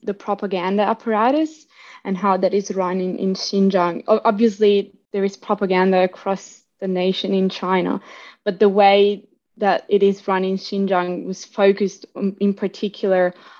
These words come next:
on the minority populations and focused on eradicating these so-called roots of extremism.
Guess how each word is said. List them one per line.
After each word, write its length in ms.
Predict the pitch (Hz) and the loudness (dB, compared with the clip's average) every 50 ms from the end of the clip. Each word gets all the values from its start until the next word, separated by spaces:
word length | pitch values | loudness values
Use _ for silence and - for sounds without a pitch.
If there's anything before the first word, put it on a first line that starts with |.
| - - | -10 -2
on 600 | - 190 185 185 185 185 185 180 180 180 170 - - | 0 2 2 2 2 0 0 -2 -2 -4 -6 -6 -6
the 80 | - 196 | -6 -4
minority 580 | 190 190 185 190 190 202 202 208 202 208 202 | -2 -2 0 0 2 2 2 2 0 0 -4
populations 1160 | 196 - 208 190 - - 202 190 190 190 185 190 - - 196 185 185 185 185 185 175 - - _ _ - - - - - | -6 -6 -8 -10 -6 -4 -2 0 2 2 2 0 -2 -4 -2 -2 -2 -2 -2 -4 -4 -6 -12 _ _ -20 -20 -20 -10 -6
and 300 | 190 185 185 185 175 - | -2 0 0 -2 -2 -4
focused 440 | _ - 196 190 185 208 196 196 - | _ -2 -2 0 0 -2 -4 -4 -4
on 220 | 196 185 185 180 180 - _ _ - | -4 -4 -4 -4 -6 -8 _ _ -8
eradicating 1040 | 196 190 175 185 180 185 190 190 190 190 - - - 185 185 185 185 180 180 185 185 | -4 -2 2 4 6 6 6 4 4 0 -4 -2 0 2 2 4 4 2 0 -2 -2
these 160 | 180 190 190 | -4 -6 -6
so-called 720 | - - - 190 190 185 - - 185 180 175 175 175 - - _ _ _ - - - - _ - | -8 -6 -4 -2 -2 -2 -4 -4 -4 -4 -4 -6 -10 -14 -20 _ _ _ -20 -20 -20 -20 _ -4
roots 340 | 175 190 190 190 190 - - | 2 4 4 4 2 2 2
of 200 | 196 185 175 165 180 - - | 2 2 0 -2 -6 -6 -4
extremism. 960 | 196 196 - - - - 190 190 196 190 180 180 - 165 165 - 190 196 - | -4 -4 -4 -8 -6 -2 0 2 4 4 4 2 0 0 0 0 0 -2 -2